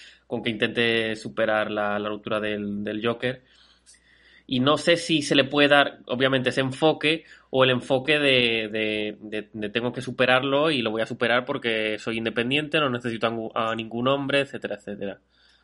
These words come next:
Mm, no sé, estaba también dándole vueltas a eso. Y,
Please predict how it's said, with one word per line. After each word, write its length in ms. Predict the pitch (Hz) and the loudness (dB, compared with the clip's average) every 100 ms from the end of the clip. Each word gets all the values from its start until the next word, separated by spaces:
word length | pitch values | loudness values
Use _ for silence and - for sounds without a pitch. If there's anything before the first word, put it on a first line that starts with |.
| _ _ _ _ _ | _ _ _ _ _
Mm, 320 | 107 107 107 107 | -16 -12 -10 -8
no 120 | 104 | -10
sé, 120 | 98 | -10
estaba 240 | 101 110 107 | -8 -6 -6
también 240 | 107 107 | -6 -8
dándole 200 | 107 107 | -6 -6
vueltas 360 | 107 104 104 110 | -4 -6 -6 -6
a 60 | |
eso. 220 | 104 110 - | -6 -8 -2
Y, 340 | 135 160 | 0 0